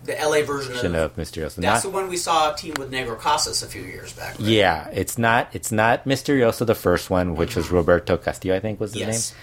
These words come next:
Speaker 2: Not Misterioso Junior from C M L L.
Speaker 1: <laughs>
Speaker 2: Not Misterioso Junior from Monterrey.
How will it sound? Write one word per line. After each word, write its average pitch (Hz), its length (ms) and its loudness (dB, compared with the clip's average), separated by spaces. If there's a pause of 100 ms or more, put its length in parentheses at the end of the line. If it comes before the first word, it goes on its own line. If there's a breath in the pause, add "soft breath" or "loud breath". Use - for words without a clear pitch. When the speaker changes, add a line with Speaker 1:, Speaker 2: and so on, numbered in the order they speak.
(480 loud breath)
Speaker 2:
Not 123 160 2
Misterioso 127 580 2
Junior 107 300 2
from 110 200 -2
C 104 200 0
M 104 140 0
L 92 200 4
L. 85 300 0
Speaker 1:
<laughs> - 480 -20
Speaker 2:
Not 107 380 0
Misterioso 110 640 2
Junior 101 220 4
from 92 460 2
Monterrey. 95 720 2